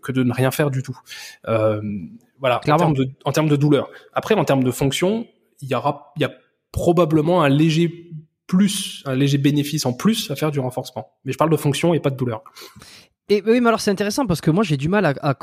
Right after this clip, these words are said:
Speaker 2: à, sur le long terme, encore une fois, à séparer les deux parce que je pense que, euh, quand t'es fonctionnel, quand t'es prêt, t'as,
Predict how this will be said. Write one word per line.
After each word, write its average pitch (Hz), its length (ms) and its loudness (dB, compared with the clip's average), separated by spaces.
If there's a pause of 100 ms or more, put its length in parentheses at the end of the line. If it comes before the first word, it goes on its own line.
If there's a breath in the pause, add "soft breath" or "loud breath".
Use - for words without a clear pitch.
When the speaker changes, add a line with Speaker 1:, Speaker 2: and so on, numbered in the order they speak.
(280)
Speaker 2:
à, 120 60 -4 (240)
sur 165 160 2
le 160 80 8
long 170 160 4
terme, 185 180 -2
encore 139 240 -2
une 139 80 -2
fois, 185 260 -2
à 131 80 -4
séparer 147 400 0
les 156 120 2
deux 233 160 2
parce - 180 -6
que 143 100 -2
je 139 120 0
pense 196 320 2
que, 139 260 0
euh, 110 680 -2 (680)
quand 175 140 4
t'es 185 100 6
fonctionnel, 202 560 4
quand 139 140 0
t'es 143 160 0
prêt, 269 260 2
t'as, - 140 -4